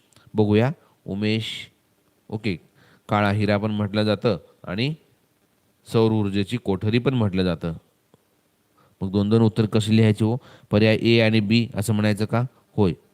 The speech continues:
पर्याय एक व दोन किंवा ए व बी असं लिहायला पाहिजे होतं इथं. पर्याय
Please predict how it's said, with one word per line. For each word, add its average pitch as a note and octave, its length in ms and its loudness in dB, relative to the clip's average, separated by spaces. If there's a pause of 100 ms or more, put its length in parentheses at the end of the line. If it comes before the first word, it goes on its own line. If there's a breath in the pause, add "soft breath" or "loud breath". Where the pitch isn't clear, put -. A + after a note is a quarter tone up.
पर्याय G#2 340 0
एक A2 260 0
व G#2+ 80 4
दोन F#2+ 220 2
किंवा C3+ 280 0
ए A2+ 100 2
व A2 140 4
बी G#2 200 0
असं F#2+ 200 -2
लिहायला F#2+ 260 2
पाहिजे F#2 220 -2
होतं F2 180 -4
इथं. F#2+ 220 -2 (420 soft breath)
पर्याय G2 320 0